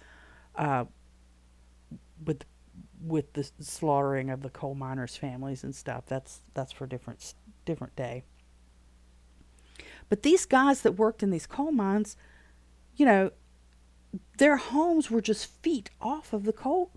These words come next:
uh, off the railroad, rail yards, rail, Lord, I'm just tripping over my tongue, off of the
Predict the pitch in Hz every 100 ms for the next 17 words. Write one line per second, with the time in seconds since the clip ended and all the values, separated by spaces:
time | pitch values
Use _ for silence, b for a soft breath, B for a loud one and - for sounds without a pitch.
0 | 190 - 180 190 - 208 233 - 208 240
1 | 359 277 - 143 135 _ 175 269 320 202
2 | 135 - 156 - - _ _ 180 233 269
3 | 240 - _ - _ _ _ - - -
4 | - B B B - 131 127 139 139 139
5 | 139 135 - - - - - 147 151 147
6 | 147 143 139 - 143 143 b b b b
7 | b - _ - 202 220 - - 180 175
8 | 170 - - 151 160 151 151